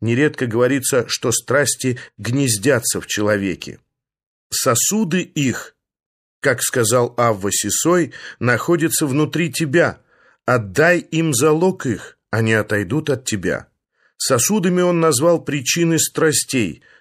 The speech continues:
Так как мы их возлюбили и привели в действие, то и невозможно нам не пленяться страстными помышлениями, принуждающими нас,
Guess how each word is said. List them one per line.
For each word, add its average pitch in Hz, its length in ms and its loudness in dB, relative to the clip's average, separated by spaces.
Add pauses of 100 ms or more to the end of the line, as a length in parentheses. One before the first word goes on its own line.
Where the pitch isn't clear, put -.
(160)
Так 123 260 0
как 131 220 -2
мы 135 180 2
их 117 180 -4
возлюбили 117 720 -2
и 120 120 0
привели 117 440 0
в 113 80 -2
действие, 123 680 0 (280)
то 156 160 2
и - 200 0
невозможно 151 760 2
нам 165 220 2
не 160 100 0
пленяться 151 600 0
страстными 147 680 -2
помышлениями, 139 1040 0
принуждающими 117 1120 -2
нас, 80 260 -4